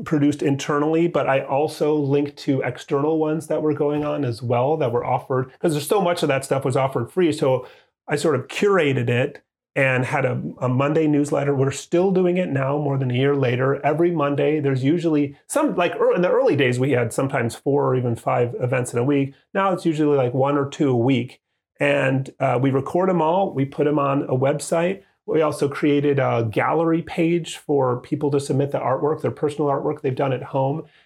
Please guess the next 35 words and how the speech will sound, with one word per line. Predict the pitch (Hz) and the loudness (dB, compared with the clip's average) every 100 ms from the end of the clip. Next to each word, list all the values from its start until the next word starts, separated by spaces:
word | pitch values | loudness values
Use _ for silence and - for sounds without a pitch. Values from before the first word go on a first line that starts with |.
| _ - | _ -2
And | 196 196 196 180 | 0 0 0 -2
the | 185 | -4
topics | - 208 220 220 214 | -2 -2 0 -2 -2
ranged | 170 175 180 190 - | -2 0 2 -2 -6
from, | - 165 151 143 139 - _ _ - | -4 0 0 -2 -6 -12 _ _ -4
you | 175 | 0
know, | 147 | 2
very | 135 160 180 | 2 2 2
specific | 170 - 151 - 180 175 | 0 -2 -2 0 -2 -2
stuff | - 160 156 | -2 -4 -2
that | 160 | 0
was | 147 | 0
going | 139 147 151 | 0 0 0
on | 151 | -2
to | - | -2
the | 139 | -4
company | 139 180 180 156 135 139 139 _ _ | -2 -4 -2 0 0 -2 -6 _ _
to | - 170 151 | -2 2 2
purely | 151 - 180 185 180 180 - | 0 -2 0 2 2 0 0
inspirational | 170 170 175 147 165 175 170 156 156 151 175 | -2 -2 -2 0 0 -2 -2 0 2 0 0
random | 147 170 185 | 0 0 0
things. | - 123 120 | 0 0 2
I | |
just, | 131 165 | 0 0
a | 160 | -2
couple | - 180 151 | -4 -2 0
weeks | 147 175 - | 0 -2 -2
ago, | 143 127 123 123 - _ - | 0 2 0 -2 -10 _ -10
I | 123 | -4
had | 151 | -2
my | 143 135 | 0 0
friend | 131 156 143 139 | -2 -2 -2 -4
Kevin | - 160 151 | -6 -2 -2
Kane | 139 - 160 170 170 | -4 -4 -2 0 -2
on | 139 127 117 117 131 | -4 -2 -2 -4 -6